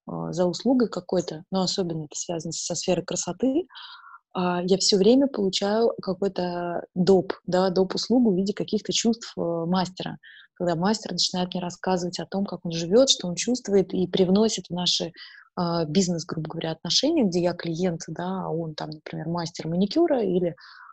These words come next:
а, последняя моя ситуация, например, с моим арендодателем, да, где, а, хочется сохранить, а, ну, то есть не, н-, чтобы не возникало вот этой двойной связи, да.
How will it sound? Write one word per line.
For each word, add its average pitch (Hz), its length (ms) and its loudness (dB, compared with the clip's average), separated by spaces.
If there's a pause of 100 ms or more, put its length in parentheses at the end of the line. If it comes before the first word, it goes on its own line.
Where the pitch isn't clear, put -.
а, 170 160 2
последняя 180 460 -2
моя 160 180 -4
ситуация, 160 580 -8
например, 151 540 -8 (200)
с - 160 -12
моим 156 220 -6
арендодателем, 190 800 0
да, 196 200 -4
где, 190 280 0 (560)
а, 185 420 -2 (100)
хочется - 420 -2
сохранить, 208 760 0
а, 165 480 -6 (440)
ну, 240 120 2
то 233 80 0
есть 190 100 0
не, 208 320 4
н-, 202 180 0
чтобы 185 220 -2
не 202 80 0
возникало 208 400 0
вот 185 120 -4
этой 165 160 -8
двойной 196 480 2
связи, 190 600 -4
да. 185 180 -4